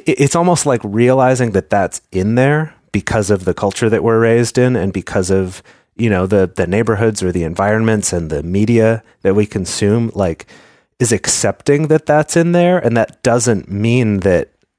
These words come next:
doing something about it isn't still good, right? That, like, questioning that and the fact that they did still choose positive things to associate with people of color and not just white people,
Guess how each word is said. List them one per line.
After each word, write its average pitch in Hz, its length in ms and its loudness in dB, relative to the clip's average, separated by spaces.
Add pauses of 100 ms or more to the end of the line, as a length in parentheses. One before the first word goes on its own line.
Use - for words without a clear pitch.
(220)
doing 113 340 2
something 104 400 -2
about 90 340 0
it 85 220 -2 (380)
isn't 101 380 -2
still 90 320 -2
good, - 440 -4 (360)
right? 104 360 0
That, 98 220 0
like, 95 180 -2
questioning 107 540 -2
that 92 240 0
and 107 180 0
the 101 60 0
fact 120 320 -2
that - 300 -4
they 110 140 2
did 135 480 0
still 95 320 -2
choose 95 440 -4
positive 90 500 -4
things 82 640 -4 (760)
to 117 160 2
associate 104 560 0
with 101 200 -2
people 104 260 0
of 92 80 -2
color 101 300 0
and 95 100 -2
not 92 160 -2
just 92 220 -8
white 107 220 -2
people, 82 500 -2